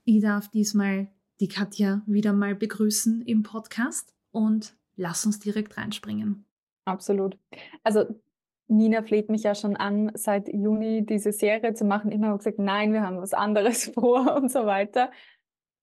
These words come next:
Speaker 2: Jetzt hat sie ihren Willen bekommen, deswegen darf auch die Nina die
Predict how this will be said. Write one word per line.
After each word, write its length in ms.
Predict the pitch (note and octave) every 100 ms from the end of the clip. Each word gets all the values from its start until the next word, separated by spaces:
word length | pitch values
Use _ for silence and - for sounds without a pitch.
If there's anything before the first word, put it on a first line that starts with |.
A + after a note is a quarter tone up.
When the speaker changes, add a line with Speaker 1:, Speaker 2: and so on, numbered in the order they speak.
| _
Speaker 2:
Jetzt 340 | F3 G3 G3 A3
hat 160 | G3+
sie 100 | -
ihren 220 | G3+ G3+
Willen 260 | G#3+ D4 E4+
bekommen, 380 | D#4 C#4 B3+ B3+
deswegen 220 | B3+ A3+
darf 160 | A3+ A#3+
auch 140 | A#3
die 120 | B3
Nina 260 | A#3 A#3+ A#3+
die 300 | C4+ C#4+